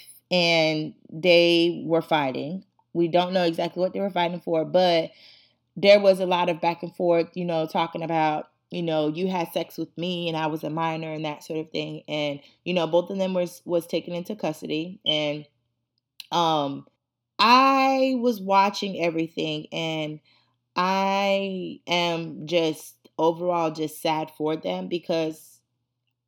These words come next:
you could tell that there's a lot of misguidance that is now present in their life now that their superior is no longer around to dictate them and tell them how to move, tell them what to do, tell them how to act,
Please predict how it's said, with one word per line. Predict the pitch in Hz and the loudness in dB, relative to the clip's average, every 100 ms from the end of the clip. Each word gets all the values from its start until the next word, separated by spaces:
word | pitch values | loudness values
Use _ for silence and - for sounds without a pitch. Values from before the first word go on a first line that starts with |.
| - | -10
you | 170 190 | -6 -4
could | 175 165 | -4 -4
tell | - 175 170 170 165 | 0 2 2 0 0
that | 147 147 143 - _ - | 0 -2 -6 -12 _ -6
there's | 156 160 160 151 | 2 2 2 -4
a | - | -6
lot | 151 156 151 156 - | -6 -2 0 -2 -4
of | 156 151 143 _ | -6 -6 -10 _
misguidance | 151 151 156 - - 151 147 156 175 185 - | -10 -8 -8 -10 -6 -4 -2 -2 -4 -6 -10
that | 151 151 | -8 -6
is | 156 143 | -6 -8
now | 151 151 143 | -8 -6 -6
present | 143 170 156 151 - | -4 -4 -4 -6 -10
in | 147 | -8
their | 147 | -6
life | 139 143 143 147 | -6 -4 -6 -6
now | 147 147 | -6 -6
that | 147 143 - | -8 -8 -6
their | 151 | -6
superior | 143 - 151 170 160 156 151 | -6 -10 -8 -8 -6 -6 -4
is | 139 139 | -6 -6
no | 143 | -6
longer | 143 139 139 - | -4 -4 -6 -8
around | 143 131 135 139 143 | -8 -8 -6 -6 -8
to | 143 | -8
dictate | 127 131 - 175 170 - | -8 -10 -8 -8 -8 -8
them | 190 196 220 - | -6 -6 -8 -12
and | 143 135 | -12 -8
tell | 156 147 | -6 -6
them | 151 147 | -6 -12
how | 139 147 | -10 -10
to | 139 | -10
move, | 151 151 147 | -8 -8 -8
tell | - 151 | -6 -6
them | 147 | -6
what | 143 | -10
to | 139 | -10
do, | 139 143 | -8 -6
tell | 139 147 143 | -6 -8 -10
them | 143 | -12
how | 139 139 | -8 -8
to | 139 | -6
act, | 143 143 | -6 -6